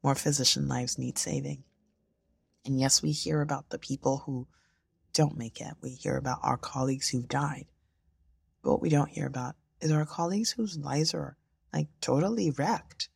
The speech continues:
because they didn't make changes, whose health is wrecked.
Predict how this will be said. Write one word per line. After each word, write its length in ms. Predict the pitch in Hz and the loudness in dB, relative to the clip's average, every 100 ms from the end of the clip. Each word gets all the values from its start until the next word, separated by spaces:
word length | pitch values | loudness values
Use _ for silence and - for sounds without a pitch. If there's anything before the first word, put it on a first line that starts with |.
| _ _ _ _ _ - | _ _ _ _ _ -10
because 300 | 165 151 147 | -2 0 2
they 140 | 143 | 2
didn't 340 | 139 139 156 - | 0 -2 -4 -6
make 200 | 131 - | -4 -2
changes, 680 | - 131 135 - - - _ _ _ _ _ _ _ _ _ | 0 -2 -6 -10 -8 -8 _ _ _ _ _ _ _ _ _
whose 200 | 165 156 | 2 4
health 280 | - 160 160 | 4 2 2
is 160 | 156 - | -2 -4
wrecked. 320 | - - _ | -4 -8 _